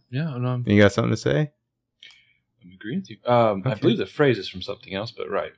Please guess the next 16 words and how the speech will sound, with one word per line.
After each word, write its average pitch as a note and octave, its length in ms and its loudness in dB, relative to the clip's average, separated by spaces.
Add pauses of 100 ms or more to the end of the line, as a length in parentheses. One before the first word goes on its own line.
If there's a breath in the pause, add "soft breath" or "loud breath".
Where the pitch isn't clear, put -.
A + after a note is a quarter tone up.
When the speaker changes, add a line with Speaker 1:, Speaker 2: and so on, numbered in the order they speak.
(120)
Speaker 1:
right. A#1+ 200 -18 (720)
Speaker 2:
Sure. - 400 0 (760 loud breath)
Speaker 1:
Um, B2+ 360 6 (540)
I've B2 100 0
only E3 160 6
seen D3 160 0
that, A2 160 0 (140)
parts G#2+ 260 -2
of G2+ 40 -8
that F2+ 100 -8
movie, F2+ 240 -14
to F2+ 80 -20
be F#2 80 -20
honest F2+ 180 -16
with - 140 -20
you. F#2 80 -18